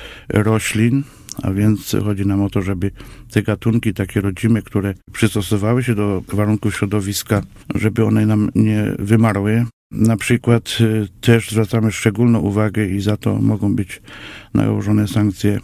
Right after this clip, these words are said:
jeżeli chodzi o zmniejszenie dopłat. Jeżeli ktoś na przykład, y, jakieś cenne drzewo, które rośnie na jego polu,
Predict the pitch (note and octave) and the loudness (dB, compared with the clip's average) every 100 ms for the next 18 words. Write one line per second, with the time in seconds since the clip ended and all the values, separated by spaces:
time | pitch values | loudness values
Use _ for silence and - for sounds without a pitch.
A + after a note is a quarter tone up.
0 | - G#2 G2 G2+ F#2+ G2 F#2+ G2+ G2+ G#2 | -4 -2 -2 -2 -2 -2 0 0 0 -2
1 | - G2+ F#2+ F#2+ - G#2+ A#2 - - - | 0 -2 0 -2 0 -2 -2 -10 -20 -20
2 | - - - - G2+ G2+ G#2+ - A#2+ A2 | -20 -20 -4 0 0 0 -2 2 2 2
3 | - G#2 - A2 - A2 - - A2 G#2+ | 2 0 0 0 0 0 -2 0 0 0
4 | G#2 G2+ F2+ - E2 - - G#2 A2 G2 | -2 -2 -6 -14 -16 -8 -4 -2 -2 -4
5 | - - A#2 A2 A2 G2 A2 A2+ G#2 F#2+ | -6 0 4 4 2 0 2 2 2 -2
6 | - - - - - G2 G2+ D3+ G#2+ A#2+ | -6 -20 -20 -4 0 0 0 0 0 0
7 | - G2+ G2+ G2 G2 G2+ F2+ - F2+ F#2 | 0 0 2 0 0 -2 -6 -6 -4 -2
8 | F#2 - A2 A#2 F#2+ | -4 0 2 2 -2